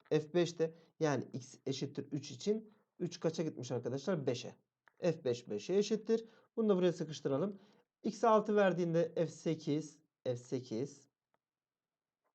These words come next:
eşit olacaktır. Altı nereye gitmiş? Sıfıra. O zaman bak şimdi. F'in tersinde üç deyince bak şurada üçü yakaladın. Yani bununla bunu yer değiştirince, yer değiştirirsek ters oluyor ya. F üç nereden gelmiş? İki.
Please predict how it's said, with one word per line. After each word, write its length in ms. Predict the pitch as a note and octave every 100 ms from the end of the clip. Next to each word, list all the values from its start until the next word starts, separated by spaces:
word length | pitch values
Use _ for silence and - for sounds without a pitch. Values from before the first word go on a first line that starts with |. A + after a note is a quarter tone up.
| _ _ _ -
eşit 320 | F3 A3+ A3+
olacaktır. 560 | D3+ C3+ A#2+ A#2+ A3 A3+ - _
Altı 380 | - A#3 A3+ A#3
nereye 200 | A#3 G#3
gitmiş? 400 | E3 D#3 A3+ -
Sıfıra. 400 | - F3 A#2+ - - _ _ _ _ _ _ _ _ _ _ _ _
O 100 | G#3+
zaman 340 | A3 A#3 A3 A3
bak 180 | G#3+
şimdi. 200 | - A2+ - _ _
F'in 300 | C#3+ D3 B3+
tersinde 420 | A#3+ G#3+ G#3 G#3+ G#3+
üç 180 | G#3
deyince 260 | G#3 F3+ D#3
bak 160 | E3 E3
şurada 280 | G#3 E3
üçü 260 | - - F3
yakaladın. 520 | E3+ E3 D3 C3+ F3+ - _ _ _
Yani 180 | D3 D3
bununla 200 | D#3 C#3+
bunu 120 | D3
yer 260 | C#3+ C#3 C3
değiştirince, 400 | C3+ C#3 C3+ C3 B2+ -
yer 260 | C#3 C3+
değiştirirsek 520 | C3+ C3 B2 C3 C3
ters 280 | C#3 C3+ B2+
oluyor 220 | G3+ B3+
ya. 100 | E3+ - - _ _
F 200 | F3 F3
üç 160 | A3+ -
nereden 460 | C#3+ G3 A#3 A#3
gelmiş? 360 | G#3+ G#3 B3 -
İki. 300 | F#3+ E3+